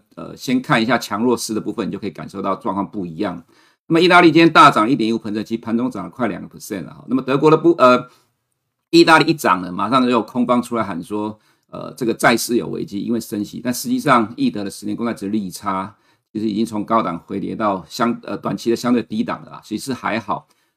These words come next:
那么英国的话，这也很有意思了哈。昨天盘中一度大涨两个percent，收盘涨一点三七percent，它距离二零二二年的高点只差了三点一个percent，而且英国央行还公开的宣布，对于今年的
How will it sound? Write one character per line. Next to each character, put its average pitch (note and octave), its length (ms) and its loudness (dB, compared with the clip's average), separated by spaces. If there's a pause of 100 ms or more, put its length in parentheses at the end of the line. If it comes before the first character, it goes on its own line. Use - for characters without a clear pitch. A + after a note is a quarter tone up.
那 E3+ 80 2
么 F3 80 4
英 G3+ 160 4
国 D#3+ 160 8
的 D3 80 6
话， D#3 220 8
这 D#3+ 120 0
也 C3 80 4
很 C3 120 0
有 A#2 140 0
意 B2 180 2
思 - 140 -6
了 D#2+ 100 -12
哈。 D#2+ 160 -10
昨 A2+ 160 -4
天 C#3 120 0
盘 A#2 200 0
中 B2+ 160 0
一 G#2 60 0
度 B2 140 -2
大 A#2 240 4
涨 G2 200 -4
两 E2+ 120 -10
个 F2 80 -16
percent， - 340 -8
收 A#2 160 -8
盘 G2+ 160 -8
涨 F#2 180 -14
一 - 60 -8
点 G2 100 -6
三 G#2+ 180 -10
七 G2+ 120 -10
percent， G2 280 -14
它 G#2 100 -10
距 B2+ 280 0
离 G#2 300 -4 (360)
二 D#3 100 4
零 C3 160 4
二 D3 40 6
二 C#3+ 60 4
年 A#2+ 120 4
的 A#2 60 0
高 B2 240 2
点 G2 180 -2
只 E2+ 140 -14
差 - 220 -2
了 A#2 60 0
三 A#2 240 -2
点 F#2 120 -2
一 F#2 60 -6
个 F#2+ 80 -10
percent， F2+ 420 -6
而 B2 180 -4
且 G#2 400 -2 (340)
英 C#3+ 180 4
国 A#2 160 6
央 A#2+ 200 2
行 G#2 200 0
还 G2+ 120 -2
公 A#2+ 320 0
开 A#2 240 -2
的 A2 120 -2
宣 A2+ 340 -4
布， A2 340 -2
对 A2+ 240 0
于 G#2 120 -2
今 A2+ 260 0
年 G2 180 0
的 F#2+ 140 -6